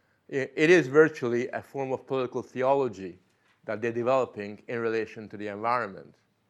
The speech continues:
to the point at which the anti-humanist trends also acquire a dehumanizing dynamic. Because as you know, with,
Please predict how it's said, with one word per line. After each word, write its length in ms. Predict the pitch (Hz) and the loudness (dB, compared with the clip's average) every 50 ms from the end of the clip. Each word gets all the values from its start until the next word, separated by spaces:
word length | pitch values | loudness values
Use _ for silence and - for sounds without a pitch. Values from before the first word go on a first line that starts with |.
| _ _ _ _ _ _ _ _ _ | _ _ _ _ _ _ _ _ _
to 60 | - 139 | -2 0
the 100 | 143 131 | 2 2
point 340 | - - 180 180 175 170 170 | 2 4 4 4 4 6 4
at 180 | 135 117 - 110 | 4 2 2 -2
which 400 | 95 98 107 - - - - _ _ _ _ _ _ _ _ _ _ _ _ _ _ _ _ - | -6 -6 -6 -8 -12 -20 -20 _ _ _ _ _ _ _ _ _ _ _ _ _ _ _ _ -8
the 440 | - 123 131 127 127 123 123 127 127 - | -2 4 6 8 10 10 8 8 6 4
anti-humanist 1120 | 156 160 165 147 143 143 123 135 175 185 180 170 151 131 113 101 104 - - - _ - _ _ _ _ _ _ _ _ - | 4 4 4 2 0 -2 0 0 0 0 2 2 0 0 -2 -4 -6 -10 -16 -20 _ -20 _ _ _ _ _ _ _ _ -16
trends 540 | - - 147 139 127 120 117 123 120 117 - - - _ _ _ _ _ _ _ _ _ _ - | -4 2 4 4 4 2 0 -4 -10 -14 -18 -20 -20 _ _ _ _ _ _ _ _ _ _ 8
also 420 | 156 165 170 165 - - 170 160 | 8 10 10 8 6 2 2 4
acquire 460 | 151 143 - - 147 139 139 143 147 143 | 4 4 4 4 4 6 6 6 6 4
a 60 | 139 | 2
dehumanizing 1200 | 131 120 151 160 156 131 123 175 185 180 170 160 139 131 120 113 110 110 - 127 117 113 120 120 - 131 | 0 -2 -2 -2 -2 -4 -4 -4 -4 -2 -2 -2 -2 0 0 0 0 -2 -4 -8 -10 -10 -10 -12 -10 -4
dynamic. 720 | 123 123 123 123 127 139 147 139 113 90 80 - _ _ _ _ _ _ _ _ _ _ _ _ _ _ _ _ _ _ _ _ | -2 0 0 0 0 0 -2 -2 -4 -8 -12 -14 _ _ _ _ _ _ _ _ _ _ _ _ _ _ _ _ _ _ _ _
Because 240 | - 123 - 139 127 | -10 -8 -4 -2 0
as 160 | 143 139 139 | 2 2 2
you 140 | 143 143 143 | 0 0 4
know, 240 | 160 175 151 131 127 | 6 6 6 6 4
with, 560 | 135 131 120 147 156 147 151 - - - - | 2 2 4 4 4 4 4 -2 -14 -20 -20